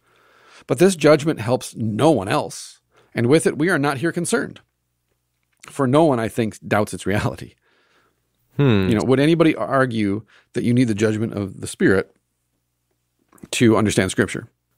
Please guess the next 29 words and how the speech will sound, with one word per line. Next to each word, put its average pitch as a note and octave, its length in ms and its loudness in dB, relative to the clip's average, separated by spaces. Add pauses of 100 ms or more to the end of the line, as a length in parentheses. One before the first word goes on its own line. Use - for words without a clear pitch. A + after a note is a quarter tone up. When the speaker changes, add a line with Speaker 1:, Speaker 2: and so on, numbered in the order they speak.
(140)
Speaker 2:
It A#2+ 120 0
does C#3+ 200 4
come, A2 500 2 (680)
right? F#2+ 260 0 (320)
But A#2 120 4
it, A#2 120 4
Speaker 1:
Yeah. F#2 160 6 (220)
Speaker 2:
but A#2+ 140 6
it, A#2 340 -2
it A#2+ 160 2
ultimate-, A#2+ 500 2 (120)
ultimately G2+ 560 2 (260)
is G2 760 0 (540)
what? A#2 260 4
When, A2+ 240 0
when G2 360 4
the, G2 100 2
the G2 140 2
Christian G#2 280 0
says, - 240 -4
"I G#2+ 140 2
believe F2+ 300 -4
this." - 260 -6 (180)
Speaker 1:
Correct. F2+ 360 2 (960)
Speaker 2:
And G2+ 400 4
that G#2+ 220 2
Speaker 1:
Mm. A#2+ 120 0
Speaker 2:
cannot G2+ 380 2
be, F#2+ 460 0